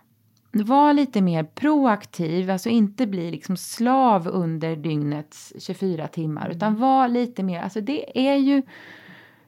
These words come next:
Speaker 1: jag som bestämmer över min dag, min morgondag. Det är du som bestämmer över hur du vill lägga upp ditt
Speaker 2: Mm.
Speaker 1: liv.
Speaker 2: Mm.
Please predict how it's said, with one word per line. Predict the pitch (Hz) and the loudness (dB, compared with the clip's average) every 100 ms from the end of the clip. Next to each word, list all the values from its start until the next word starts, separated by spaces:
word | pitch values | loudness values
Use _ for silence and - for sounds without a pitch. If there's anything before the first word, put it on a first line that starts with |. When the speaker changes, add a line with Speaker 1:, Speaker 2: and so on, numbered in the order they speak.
| _ _ - | _ _ -16
Speaker 1:
jag | - 220 285 294 | -2 4 4 4
som | - 254 | 4 2
bestämmer | 214 - 170 151 151 156 160 | 2 0 2 2 2 2 2
över | - 175 170 | 0 0 2
min | 160 147 143 147 - | 2 4 2 0 -4
dag, | 139 131 131 139 151 - | -2 0 2 0 -6 -4
min | 165 147 | 0 2
morgondag. | 151 135 131 131 135 131 143 - | 4 4 2 2 2 2 0 -6
Det | - 175 170 175 | -6 -4 -2 -2
är | |
du | 151 160 160 160 | 0 0 0 -2
som | - 147 | -4 -4
bestämmer | 143 - 117 - - - | -4 -8 -8 -8 -10 -10
över | 180 156 | -8 -4
hur | 165 160 | -4 -4
du | 151 | -6
vill | - 139 | -6 -8
lägga | 127 - | -8 -10
upp | - 156 - | -10 -12 -12
ditt | - | -8
Speaker 2:
Mm. | 202 175 | -4 -2
Speaker 1:
liv. | 123 131 - - | -2 -4 -8 -16
Speaker 2:
Mm. | 208 165 156 | -14 -12 -14